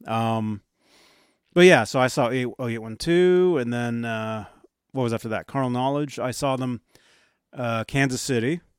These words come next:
Ended up making the trip to Kansas City for that. And actually, that show is on YouTube. I've, I've seen that. Um, and then they were coming back to Omaha, Nebraska,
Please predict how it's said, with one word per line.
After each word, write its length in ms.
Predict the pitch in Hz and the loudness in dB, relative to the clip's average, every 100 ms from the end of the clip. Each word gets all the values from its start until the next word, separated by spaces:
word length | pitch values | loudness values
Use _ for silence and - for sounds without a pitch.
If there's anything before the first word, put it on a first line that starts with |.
| _ _ _ _ _ _ - | _ _ _ _ _ _ -4
Ended 200 | 131 131 | 0 0
up 80 | 123 | 0
making 300 | 127 123 120 | -2 -2 -4
the 60 | |
trip 220 | 110 127 - | -4 -6 -8
to 80 | |
Kansas 360 | 113 117 107 104 | -10 -8 -8 -10
City 320 | 104 92 110 - _ _ _ _ _ _ _ | -10 -10 -12 -14 _ _ _ _ _ _ _
for 220 | _ 113 101 | _ -6 -4
that. 240 | 95 95 | -4 -4
And 100 | 117 | -4
actually, 220 | 120 - | -6 -6
that 160 | 104 107 | -6 -6
show 180 | - 98 | -4 -4
is 200 | 104 107 | -4 -6
on 140 | 87 | -10
YouTube. 420 | 87 90 - 104 | -12 -14 -12 -12
I've, 160 | 101 - - | -12 -14 -18
I've 100 | 98 | -16
seen 180 | - 95 | -14 -12
that. 220 | 92 104 _ _ _ _ _ _ | -12 -14 _ _ _ _ _ _
Um, 640 | - 107 107 107 104 107 104 | -6 -2 -2 -4 -4 -6 -6
and 220 | 123 113 | -4 -2
then 580 | 117 117 113 113 113 110 | -2 -4 -4 -4 -4 -4
they 100 | 117 | -2
were 100 | 123 | -2
coming 280 | - 127 113 | -2 -2 0
back 260 | 117 127 - | 0 -2 -4
to 120 | 113 | -6
Omaha, 420 | 131 147 156 139 | -2 -2 0 -2
Nebraska, 840 | 110 98 101 101 - 110 104 104 | -2 -2 -4 -4 -6 -6 -6 -6